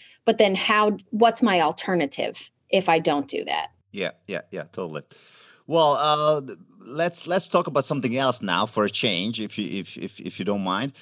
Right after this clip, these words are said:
Speaker 2: uh, because I really wanna know about the A I adoption rate in the U S. In Hungary, uh, the Hung-, Hungarian A I strategy has just been revealed,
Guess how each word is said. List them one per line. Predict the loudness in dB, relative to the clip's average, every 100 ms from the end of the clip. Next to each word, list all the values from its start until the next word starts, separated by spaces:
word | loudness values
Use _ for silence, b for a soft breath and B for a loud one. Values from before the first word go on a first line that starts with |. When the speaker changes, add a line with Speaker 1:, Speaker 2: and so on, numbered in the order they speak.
| B B
Speaker 2:
uh, | 0 4 4
because | 4 2 2 0 -2
I | -2
really | 0 -4 -4
wanna | -2 0 0 2
know | 2 2
about | 4 4 2 0
the | -6 -4
A | -2 0
I | 0
adoption | -4 0 0 0 -6 -6
rate | -6 -8 -8
in |
the | -10
U | -8 -6 -4 -4
S. | -4 -8 -14 B B -10
In | -8
Hungary, | -4 -4 -2 -2 -2 -4 -6 -6
uh, | -4 -4 -4 -8
the | -10 -10 -10
Hung-, | -8 -10 -10
Hungarian | -10 -8 -4 -2 -2 -4 -4
A | 0 0
I | 0
strategy | -4 0 4 4 2 -2 -2
has | -4
just | -2 -4 -2
been | -4 -2
revealed, | -2 -4 -4 -2 0 0 -2